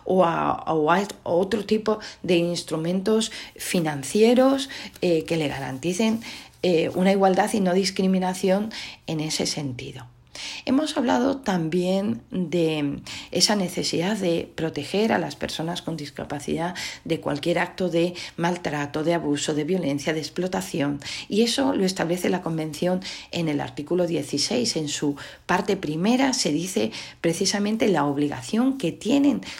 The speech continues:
los estados, que tienen, eh, las administraciones públicas de garantizar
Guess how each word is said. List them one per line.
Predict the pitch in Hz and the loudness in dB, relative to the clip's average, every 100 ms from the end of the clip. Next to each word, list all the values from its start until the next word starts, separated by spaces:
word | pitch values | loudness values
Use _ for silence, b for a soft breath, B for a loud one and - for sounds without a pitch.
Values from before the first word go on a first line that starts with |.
| - | -4
los | 147 - | -4 -2
estados, | - - 165 175 180 - | -6 -2 0 2 -2 -4
que | 156 | -10
tienen, | - 220 269 285 247 226 B B B - | -6 2 4 6 4 0 B B B -2
eh, | 175 160 156 151 | 2 2 4 4
las | 151 151 - - | 2 2 -2 -4
administraciones | 165 147 151 139 147 127 180 196 190 | -4 -2 -4 -4 -8 -2 0 0 -2
públicas | - 160 151 160 160 165 - | -4 -2 -2 -4 -4 -6 -8
de | 165 151 | -6 -4
garantizar | 143 147 143 143 - 226 | -2 -2 -4 -6 -2 -2